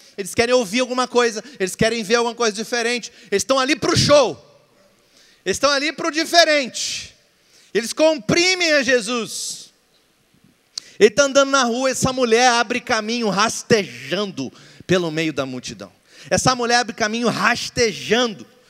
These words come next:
entre a multidão, até chegar perto dele e tocar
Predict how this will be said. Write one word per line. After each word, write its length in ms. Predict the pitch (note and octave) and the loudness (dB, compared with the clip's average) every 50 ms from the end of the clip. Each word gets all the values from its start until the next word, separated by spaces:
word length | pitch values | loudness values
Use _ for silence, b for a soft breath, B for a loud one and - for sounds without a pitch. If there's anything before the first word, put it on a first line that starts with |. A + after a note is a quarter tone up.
| b b b - | b b b -4
entre 280 | F#3+ A#3+ A3+ - A3+ G#3+ | -2 -2 -2 -4 -4 -4
a 40 | |
multidão, 480 | G#3+ A3 A3 - - F#3 E3 F#3 F3+ E3+ | -4 -4 -6 -6 -6 -4 -4 -4 -4 -4
até 240 | D#3+ D#3 - B3+ C4 | -2 0 2 0 2
chegar 300 | - - B3 G#3+ A#3 A3+ | 0 -2 -2 -2 -4 -4
perto 400 | - - A#3 G#3 F#3+ - - F#3 | -2 -4 -4 -4 -4 -4 -8 -6
dele 320 | D#3+ E3 E3+ E3 D#3+ D#3+ B B B B | -4 -4 -4 -4 -6 -10 B B B B
e 120 | F#3+ G#3+ A3 | -4 -4 -4
tocar 1080 | - _ _ _ _ - D#4 D#4 - - - - B3+ A#3+ A3+ G3+ D#3+ - - - _ | -4 _ _ _ _ 6 6 6 6 4 0 0 2 2 2 2 0 -4 -12 -20 _